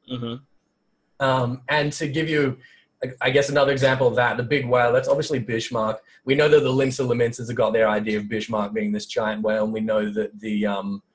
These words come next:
Speaker 2: uh, that the, the, the, the Vanu Vanu have got their own idea. We can see something serpentine looking like, um, Leviathan up north. We can also see something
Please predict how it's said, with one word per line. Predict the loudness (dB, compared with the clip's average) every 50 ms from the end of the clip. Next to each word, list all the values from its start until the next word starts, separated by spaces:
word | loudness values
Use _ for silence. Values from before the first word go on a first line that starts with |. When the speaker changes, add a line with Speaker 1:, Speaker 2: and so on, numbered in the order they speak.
| _ _ _ _ _ _ _ -8
Speaker 2:
uh, | -4 -2 -2 0 -2 0
that | -2 -2 -2 -2
the, | -4 -6 -6 -8 -12 -12 -4
the, | -2 0 0 0 -2 -2 0
the, | 0 0 0 0 -4 -6 _ -8
the | -6 -6 -6
Vanu | -4 -4 -2 -2 -2 -2 -2 -2
Vanu | -2 0 0 0 -2 -2
have | -4 -4 -4
got | -4 -4 -4 -2 -2
their | -2 0 0 0 -2 -4 -6 -6
own | -6 -6 -6 -8 -8
idea. | -8 -10 -12 -14 -14 -14 -14 _ _ _ _ _ _ _ -10
We | -8 -8
can | -8 -6 -4 0
see | 0 0 0 0 -2 -6 -8 -10 _ _ -4 -2 0
something | 0 0 0 -2 -4 -4
serpentine | -4 -2 2 4 4 4 4 2 -4 -6 -4 -4 -4 -4 -4 -6 -8
looking | -8 -10 -8 -8 -6 -2 -2 -2
like, | 0 -2 -4 -6 -6 -6 -6 -4
um, | -4 -6 -8 -10 -16 _ -18 _ -8
Leviathan | -6 -2 0 0 0 0 -2 -4 -4 -6 -6
up | -6 -4 -2 0 0
north. | 0 0 -2 -4 -8
We | -8 -4
can | -4 -4
also | -6 -6 -10 -12 -14
see | -14 -14 -12 -10 -10
something | -10 -10 -12 -14